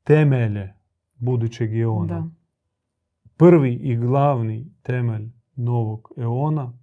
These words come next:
Speaker 1: i novog čovjeka koji tek i može uživati u novom eonu je neporočnost ili bezgrešnost.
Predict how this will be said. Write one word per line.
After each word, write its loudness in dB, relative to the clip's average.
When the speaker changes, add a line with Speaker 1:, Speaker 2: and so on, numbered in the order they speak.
Speaker 1:
i -4
novog 0
čovjeka -2
koji -6
tek -8
i -4
može -2
uživati -2
u -10
novom -8
eonu -2
je -6
neporočnost -2
ili -12
bezgrešnost. -14